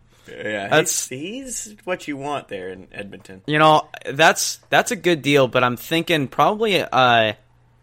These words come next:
Speaker 2: you know, for a little more grit, because that's what Shirley likes, I'm thinking of McDavid for Michael Ferland.
Speaker 1: Mm.
Speaker 2: That's a s-
Speaker 1: Ferland's having a year.
Speaker 2: Yeah,
Speaker 1: But
Speaker 2: that's
Speaker 1: don't, you know, don't get me started on that.
Speaker 2: Right, let's, I mean, let's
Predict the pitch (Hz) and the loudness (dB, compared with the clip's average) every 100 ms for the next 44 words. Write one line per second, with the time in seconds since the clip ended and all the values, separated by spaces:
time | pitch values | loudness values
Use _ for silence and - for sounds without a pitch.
0 | - 131 - 151 156 165 147 117 120 135 | -2 -2 2 4 6 6 4 4 4 2
1 | - 139 135 120 127 135 110 127 123 117 | 2 -2 0 2 0 0 -2 2 2 4
2 | 107 127 - - 127 165 175 175 131 120 | 2 0 -2 -6 -4 -2 -2 0 0 -2
3 | - 117 120 107 117 107 110 - 104 - | 0 0 -2 -4 -4 -2 -2 -4 -10 -8
4 | 107 110 143 170 _ _ _ _ _ _ | -4 -2 -4 -6 _ _ _ _ _ _
5 | _ _ 120 117 120 120 113 110 104 92 | _ _ -14 -10 -8 -6 -8 -8 -10 -14
6 | _ _ _ _ _ - _ - 120 139 | _ _ _ _ _ -20 _ -6 -4 -2
7 | 120 120 107 104 101 98 90 101 98 92 | -2 -2 -4 -6 -6 -8 -10 -8 -8 -8
8 | 120 120 120 110 117 - 113 110 - 107 | -2 2 4 2 -2 -4 -10 -10 -12 -12
9 | 98 95 _ _ _ - 110 113 104 - | -12 -16 _ _ _ -18 -14 -12 -12 -10
10 | 110 104 98 98 101 98 - 127 127 120 | -6 -6 -8 -10 -10 -12 -6 0 2 2
11 | 131 - 135 135 139 139 - | -2 -2 -2 0 0 -4 -8